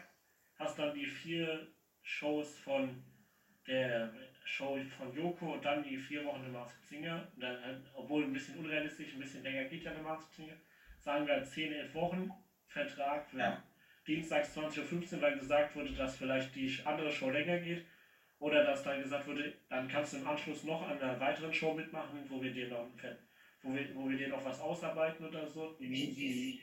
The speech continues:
Speaker 2: wie? Ah, da reden wir gleich mal drüber. Ich hab die Sendung überhaupt nicht verfolgt. Dann müsst ihr mich mal aufklären, was das war.
Speaker 1: Ja,
Speaker 2: Das können wir ja nach, können wir ja nach dem Podcast gerne
Speaker 1: Ja,
Speaker 2: nochmal
Speaker 1: ich, das,
Speaker 2: besprechen.
Speaker 1: das erklären wir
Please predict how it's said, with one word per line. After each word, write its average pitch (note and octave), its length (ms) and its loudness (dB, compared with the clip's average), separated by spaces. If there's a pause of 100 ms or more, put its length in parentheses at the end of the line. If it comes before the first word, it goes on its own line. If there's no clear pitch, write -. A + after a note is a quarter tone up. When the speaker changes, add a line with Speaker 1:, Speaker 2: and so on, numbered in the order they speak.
(100)
Speaker 2:
wie? - 280 -2 (300)
Ah, - 160 6
da D#3+ 120 10
reden F3 260 8
wir E3 80 4
gleich D#3 320 8
mal A#2+ 100 -6
drüber. G2 400 2 (380)
Ich - 160 -14
hab - 80 -20
die - 100 -16
Sendung - 320 -6
überhaupt A#2 320 4
nicht A2 140 -10
verfolgt. F#2 440 -4
Dann G#2 220 -2 (200)
müsst - 260 -4
ihr A2 80 6
mich - 180 4
mal - 140 4
aufklären, E3+ 400 4
was - 140 0
das - 120 -18
war. - 320 6 (1700)
Speaker 1:
Ja, C3 140 6
Speaker 2:
Das - 300 8
können - 160 4
wir - 80 6
ja B2+ 60 8
nach, - 160 8 (920)
können A2 140 0
wir A2 60 8
ja G#2+ 80 8
nach G#2+ 160 6
dem G#2+ 120 0
Podcast G#2 440 -2
gerne G2 220 4
Speaker 1:
Ja, G2+ 40 6
Speaker 2:
nochmal G2+ 240 8
Speaker 1:
ich, - 120 6
das, - 100 -6
Speaker 2:
besprechen. - 320 -4
Speaker 1:
das C#3 140 -4
erklären D3+ 400 -2
wir C#3 80 0